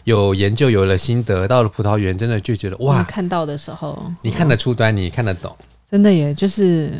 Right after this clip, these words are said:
Speaker 2: 外行人就是什么都不行，就是看到一堆葡萄树。
Speaker 1: 对啊，那我个人是对葡萄种植没有什么兴趣了。
Speaker 2: 嗯。
Speaker 1: 我比较想喝酒。<laughs> 但是因为太喜欢，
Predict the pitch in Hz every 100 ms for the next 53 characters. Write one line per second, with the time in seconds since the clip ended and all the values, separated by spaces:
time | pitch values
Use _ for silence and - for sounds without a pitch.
0 | 175 175 - _ 208 185 170 151 151 147
1 | 156 156 151 143 143 151 147 156 - -
2 | 147 165 170 156 143 151 143 143 143 -
3 | 127 139 131 156 151 - _ _ - 104
4 | 98 151 127 104 131 107 101 127 120 113
5 | 104 104 120 101 98 98 101 98 92 87
6 | 104 87 107 87 85 - _ _ _ _
7 | 170 151 147 143 127 120 101 110 101 117
8 | 90 - - 220 214 - - - - -
9 | - - - - 170 - - - 180 147
10 | 139 127 131 120 - - 139 135 117 139
11 | - 95 107 107